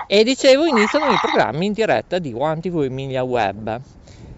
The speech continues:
Non lo so, non lo so, ma al limite faremo un'edizione straordinaria nel corso del pomeriggio, così lei, mentre che dorme, la disturbo,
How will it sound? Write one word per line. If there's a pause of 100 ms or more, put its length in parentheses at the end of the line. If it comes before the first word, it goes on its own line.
(460)
Non
lo
so,
non
lo
so, (300)
ma
al
limite
faremo
un'edizione
straordinaria
nel
corso
del
pomeriggio, (320)
così
lei, (200)
mentre
che
dorme,
la
disturbo,